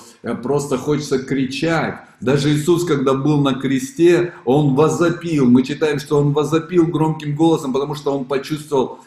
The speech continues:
оставленность. Весь грех мира был на нем, и Отец Небесный, он, он как бы отвернулся от этого греха. Иисус почувствовал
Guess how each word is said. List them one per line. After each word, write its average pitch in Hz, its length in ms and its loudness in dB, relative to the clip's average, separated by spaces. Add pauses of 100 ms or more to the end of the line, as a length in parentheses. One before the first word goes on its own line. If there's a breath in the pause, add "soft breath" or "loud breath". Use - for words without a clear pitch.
(160 loud breath)
оставленность. 107 1040 -6
Весь 123 280 -2
грех 131 340 2
мира 139 340 2
был 127 240 2
на 123 140 6
нем, 135 320 2
и 135 400 2
Отец 131 500 -4
Небесный, 131 540 -2
он, 127 320 0 (180 loud breath)
он 131 240 2
как 147 240 0
бы 214 100 2
отвернулся 151 680 -2
от 120 120 -4
этого 131 360 -2
греха. 135 400 -2
Иисус 135 300 0
почувствовал 143 680 -4